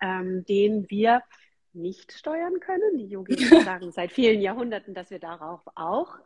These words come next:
Speaker 1: äh, zumindest über die Lenkung des Atems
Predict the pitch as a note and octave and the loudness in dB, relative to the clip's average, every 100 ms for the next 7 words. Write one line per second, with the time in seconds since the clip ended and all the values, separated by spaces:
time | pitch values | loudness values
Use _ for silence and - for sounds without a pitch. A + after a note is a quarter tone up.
0 | - A3 A3+ A#3 A#3 - - _ _ _ | -4 -2 -2 -4 -8 -18 -20 _ _ _
1 | _ _ _ _ - - G#3+ - B3+ A#3+ | _ _ _ _ -20 -20 -20 -8 -2 2
2 | A#3+ C#4 F#4+ A4 G4 F#4+ - C#4+ C#4+ C4 | 6 6 6 4 -2 -4 -8 -4 -2 -4
3 | A#3+ A#3 C4+ D4 C4 A3+ G#3 F#3 F#3+ A#3 | -4 -4 -4 -4 -6 -6 -8 -8 -4 -6
4 | D#4+ F4+ E4+ G#4+ A#4 - - | -6 -6 -4 -4 -8 -16 -20